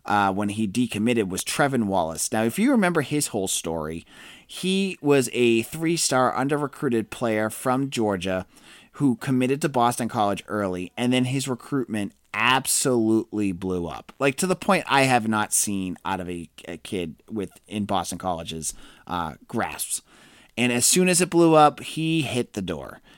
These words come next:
and ended up decommitting from Boston College. And, you know, some people have been asking, would he consider going back to Bos-, back to Boston College? I kept saying no. I've heard he's gonna stick with the S E C.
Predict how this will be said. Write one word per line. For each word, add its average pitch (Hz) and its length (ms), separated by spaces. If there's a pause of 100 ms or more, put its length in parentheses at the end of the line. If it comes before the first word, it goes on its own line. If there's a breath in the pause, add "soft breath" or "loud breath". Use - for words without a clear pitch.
(140 soft breath)
and 98 180
ended 107 340
up 95 180
decommitting 95 540
from 90 140
Boston 80 360
College. 76 500 (120)
And, 107 460
you 127 180
know, 120 100
some 170 180
people 160 260
have 131 100
been 107 140
asking, 131 520
would 104 140
he 98 180 (160)
consider 185 540
going 160 240
back 131 180
to - 100
Bos-, 120 360
back 127 220
to - 60
Boston 120 300
College? 110 460 (280 loud breath)
I 101 120
kept - 180
saying 90 320
no. 92 420
I've 95 200
heard 98 240
he's 92 180
gonna 92 160
stick - 220
with 92 80
the 101 120
S 92 200
E 101 100
C. 87 320